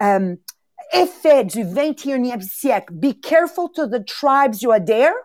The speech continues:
En autre mot, les cinq personnes avec lesquelles vous, vous courtoyez. Vous finissez par créer une tribu et ces tribus vous amènent à escalader vers le bas ou vers le haut. Les deux sont vrais, OK ? Donc, Maria,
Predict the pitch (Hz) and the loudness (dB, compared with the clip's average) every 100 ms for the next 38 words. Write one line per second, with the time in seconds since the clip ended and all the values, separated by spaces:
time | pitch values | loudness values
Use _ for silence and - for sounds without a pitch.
0 | - 226 220 285 302 - 247 233 262 370 | -2 -2 2 0 0 0 0 0 0 -2
1 | 208 214 202 - - 269 269 233 - 254 | -4 -4 -4 -8 -6 -6 -6 -10 -8 -6
2 | 240 190 196 202 202 - 247 202 - - | -6 -6 -8 -12 -12 -8 -8 -8 -18 -14
3 | 190 - 262 233 - 196 190 165 156 - | -14 -12 -14 -16 -10 -4 -4 -4 -8 -10
4 | - - 196 196 277 240 - 285 - 226 | -20 -12 -10 -6 -2 -2 -4 -6 -4 -6
5 | - 233 240 269 262 202 196 226 320 240 | -4 -2 -2 -4 -4 -4 -4 -2 0 2
6 | 302 381 - - - 208 226 214 247 247 | 0 -2 -8 -14 -8 -4 -4 -4 -4 -2
7 | 185 285 233 226 226 214 262 240 202 - | 0 -2 -2 -2 -2 0 0 0 -2 0
8 | 403 415 - 285 240 202 247 247 175 208 | -2 -2 0 2 4 2 0 -4 -2 0
9 | 196 180 160 147 294 440 _ 330 330 226 | 2 0 0 2 2 0 _ -2 -2 0
10 | 277 277 233 208 226 143 _ - - 220 | 2 2 2 2 2 0 _ -18 -2 0
11 | 190 302 - 302 233 180 180 - _ - | 0 -2 -2 -2 0 0 -4 -6 _ -16
12 | - 226 277 _ - - - 285 240 294 | -4 -4 -4 _ -20 -12 0 2 2 -2
13 | 294 359 | 0 0